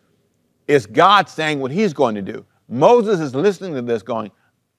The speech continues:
"That's, that's a good plan. I like that plan. That's good, God. You should get them out of there.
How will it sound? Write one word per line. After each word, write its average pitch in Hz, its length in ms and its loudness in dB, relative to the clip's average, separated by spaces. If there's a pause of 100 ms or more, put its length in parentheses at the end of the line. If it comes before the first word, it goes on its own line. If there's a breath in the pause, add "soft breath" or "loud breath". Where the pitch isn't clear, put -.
(140)
"That's, 214 340 2
that's 208 260 2
a 170 40 -8
good 196 160 4
plan. 220 280 2
I 190 80 2
like 208 220 2
that 143 200 -2
plan. 107 220 -8
That's 147 160 -18
good, 170 240 -2
God. 135 240 2
You 165 80 -12
should 143 180 -18
get - 300 -10
them 143 100 -6
out 165 200 -2
of 127 60 -12
there. 104 200 -10